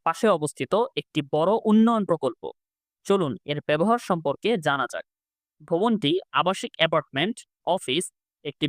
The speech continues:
বিলাসবহুল হোটেল এবং বিশ্বের সর্বোচ্চ পর্যবেক্ষণ ডেক নিয়ে গঠিত হবে। এটি নকশা করেছেন অ্যাড্রিয়ান স্মিথ, যিনি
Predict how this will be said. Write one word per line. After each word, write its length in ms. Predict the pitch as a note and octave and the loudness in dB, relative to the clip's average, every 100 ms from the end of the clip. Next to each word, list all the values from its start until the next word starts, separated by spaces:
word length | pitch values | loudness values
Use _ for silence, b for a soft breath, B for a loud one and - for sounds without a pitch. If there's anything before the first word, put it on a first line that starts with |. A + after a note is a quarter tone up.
| D3 | 0
বিলাসবহুল 540 | F3+ F#3+ F3+ F3+ D#3+ F3+ | 0 0 0 0 0 0
হোটেল 300 | G#3+ C#3+ D3+ - _ _ _ C#3+ | 0 0 -2 -6 _ _ _ -2
এবং 160 | D3 C#3+ B2 C3+ | 0 0 -2 -2
বিশ্বের 320 | D3+ - D3+ - | -4 0 -2 -2
সর্বোচ্চ 420 | - F#3+ G#3+ - A3+ - | -2 0 0 0 0 2
পর্যবেক্ষণ 560 | G#3+ A3 G3 F3+ - F3 D3+ | 0 2 -2 -2 -2 -2 0
ডেক 140 | E3 - | -2 -2
নিয়ে 180 | D3 D#3 C4+ E3 D3 | -2 -2 -4 -2 0
গঠিত 240 | F#3+ F3+ C#3+ | 2 0 -2
হবে। 180 | - - _ _ _ _ _ _ | -4 -8 _ _ _ _ _ _
এটি 180 | D3 C#3+ C#3 | -6 -2 0
নকশা 260 | D#3 - B3+ | 0 0 2
করেছেন 340 | G3 C3 C3+ G3+ - _ _ _ _ | 2 0 -2 -2 -4 _ _ _ _
অ্যাড্রিয়ান 440 | F#3+ F#3 G3 G#3+ F#3+ - | -2 0 2 4 2 0
স্মিথ, 300 | G3 G3 - - _ D3+ - | 0 0 -2 -16 _ -16 -4
যিনি 180 | C#3+ | -2